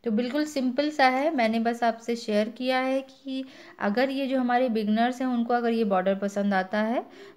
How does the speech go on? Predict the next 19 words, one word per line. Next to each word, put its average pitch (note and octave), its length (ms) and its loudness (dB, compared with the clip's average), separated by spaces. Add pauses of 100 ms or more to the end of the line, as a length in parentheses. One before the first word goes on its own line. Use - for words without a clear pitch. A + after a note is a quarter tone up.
तो A3+ 80 0
वो A3+ 200 2
बनाना G3+ 460 2
चाहें, A3 400 0
तो C4+ 120 -4
बिल्कुल G#3+ 360 0
आसान G#3 460 2
तरीका G#3 460 0
है। A#3+ 240 0
इसीलिए B3 340 -4
मैंने A#3 240 0
सोचा A3+ 280 -4
कि A#3 120 -2
आपको G#3 300 -2
मैं G#3 140 0
बनाकर G3 420 0
भी A3 100 -4
दिखाऊं। A3 420 -2 (760)
तो G#3 380 -2